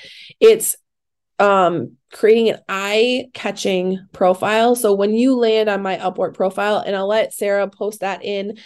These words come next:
the show notes as well, it has those keywords at the very top. So people know that I work with Kajabi clients.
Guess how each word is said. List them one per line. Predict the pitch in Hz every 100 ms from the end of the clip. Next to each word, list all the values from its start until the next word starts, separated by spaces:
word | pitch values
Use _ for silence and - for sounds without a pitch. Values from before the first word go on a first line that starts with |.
| - - -
the | 208
show | 208 196
notes | 202 170
as | 196 190
well, | 185 180 185 -
it | 202
has | 190 226 247
those | 240 214
keywords | - 240 226 202 190 185
at | 185
the | 185
very | 185 180
top. | 175 - -
So | -
people | 202 262 262 247
know | 214 196 196
that | 190
I | 190
work | 185 185
with | 185 175 - _
Kajabi | 214 196 185 202 202
clients. | 190 190 185 185